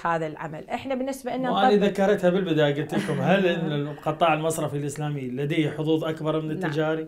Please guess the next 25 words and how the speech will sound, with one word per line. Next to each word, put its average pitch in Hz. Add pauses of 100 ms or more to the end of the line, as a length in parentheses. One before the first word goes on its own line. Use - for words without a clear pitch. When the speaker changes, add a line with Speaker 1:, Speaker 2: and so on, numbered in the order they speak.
Speaker 1:
نعم. 147 (120)
Speaker 2:
أنا 175
هاي 170
ذكرت. 262
Speaker 1:
فهذه 320
العقود، 233
آه، 202
محدد 226
بها 220
المبلغ، 196
محدد 196
بها 190
الضمان. 160 (360)
فالضمان 302
اليوم 269
المواطن 240
العراقي 208
اللي 190
احنا 208
دا 190
نطرحه 202
وفق 196
التعليمات، 175 (480)
الراتب 220
الكفيل. 170